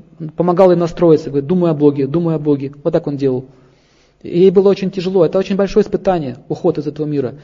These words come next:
Ей было очень тяжело. Она цеплялась на то детей, то того. Он говорит: «Нет, нет, думай о Боге». Он всех убрал, изолировал. То есть создал ей условия. Хотя ему тоже было очень плохо.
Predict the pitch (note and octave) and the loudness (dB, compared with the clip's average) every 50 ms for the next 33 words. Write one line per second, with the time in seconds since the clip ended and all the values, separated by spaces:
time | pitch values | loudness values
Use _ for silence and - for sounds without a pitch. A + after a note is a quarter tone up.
0 | - - _ - - _ _ - F#3 F#3+ F#3 G#3 G#3 G3+ G#3 G3 F#3+ G3 F3 F#3+ | -20 -20 _ -20 -20 _ _ 2 4 6 8 8 6 6 4 0 -2 -2 0 2
1 | G3 F#3 E3 E3 F3 E3+ - F3+ - F#3 F#3+ F#3 F3+ E3 D#3 - E3+ E3 - F3 | 2 2 2 0 0 -2 -4 -4 0 2 2 2 2 2 -2 -4 -6 -6 -4 -4
2 | E3 F3+ F3 - F#3+ F#3 E3+ F3 D#3+ - E3+ E3+ F3 E3+ E3 D#3+ D#3 D#3+ D#3+ E3 | -4 -4 -2 0 0 0 0 0 -2 -2 0 2 2 2 2 2 0 -2 -2 -2
3 | E3+ D#3+ D#3+ D3+ C#3 D#3+ F3+ F#3 F#3 F3+ E3 E3 D#3+ D3 C3+ C#3+ D3+ D#3 D#3 - | -4 -4 -4 -4 -2 -2 0 0 -2 -2 0 0 0 0 0 -4 -6 -6 -4 -4
4 | F#3+ F3 - E3+ D#3 E3 E3+ E3+ E3+ D3+ E3+ E3+ E3+ D3+ D3 C3+ D#3 E3+ D#3 - | -4 -4 -4 -2 -2 0 0 0 0 0 2 2 2 2 0 0 -2 -4 -4 -4
5 | F3+ D#3+ D3+ F#3+ F#3+ F#3 F#3+ F3+ - G3 F#3+ E3+ D3+ C3+ B2+ B2+ - - - _ | -4 -2 0 2 2 2 0 -2 2 2 4 4 4 2 -2 -4 -10 -20 -20 _
6 | _ _ _ _ _ _ _ _ _ _ _ _ _ _ _ _ _ _ _ _ | _ _ _ _ _ _ _ _ _ _ _ _ _ _ _ _ _ _ _ _
7 | _ - F3 E3+ G#3 G3+ G#3 G#3+ G#3 A3+ G#3+ G#3 G3+ G3 F#3+ G3 F#3 F#3 F#3+ F3+ | _ -2 2 4 6 6 6 6 6 6 6 6 6 4 4 4 2 2 -2 -4
8 | - F3+ F3+ E3 E3+ C#3+ B2+ A#2 | 0 2 0 2 0 -2 -6 -8